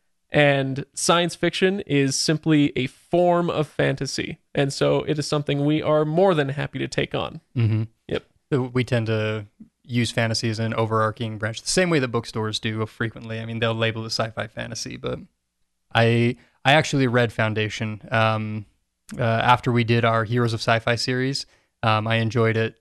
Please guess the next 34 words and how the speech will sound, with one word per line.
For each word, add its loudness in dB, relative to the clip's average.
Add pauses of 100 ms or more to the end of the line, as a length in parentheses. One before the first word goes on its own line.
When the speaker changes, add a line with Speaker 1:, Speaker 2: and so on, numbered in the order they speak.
Speaker 2:
a -2
lot, 0
and -2
I, -2
I, -6 (180)
I 2
went -2
and -6
I -4
bought -2
Foundation -4
'cause 0
I 4
had 0
heard -2
so -10
many -8
great -6
things, -6
and -4
I, -2
I -2
read -4
through -2
that 0
one. -4
And 2
I 2
think -2
that 0 (420)
eventually 2
we 2
will 4
actually -4